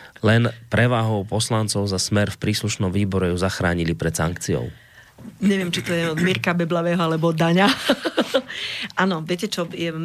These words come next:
Speaker 2: pojednával ma výbor a ja vám to vysvetlím. E, kedysi, keď som, ja už som asi šestnásť rokov vo vrcholovej politike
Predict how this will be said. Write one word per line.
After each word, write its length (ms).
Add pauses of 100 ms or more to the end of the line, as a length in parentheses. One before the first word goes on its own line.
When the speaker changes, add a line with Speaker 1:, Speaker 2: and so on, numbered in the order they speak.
Speaker 2:
pojednával 500
ma 140
výbor 420
a 320
ja 100
vám 160
to 120
vysvetlím. 580
E, 60 (760)
kedysi, 440
keď 180
som, 240 (320)
ja 160
už 140
som 140
asi 220
šestnásť 460
rokov 320
vo 340
vrcholovej 440
politike 640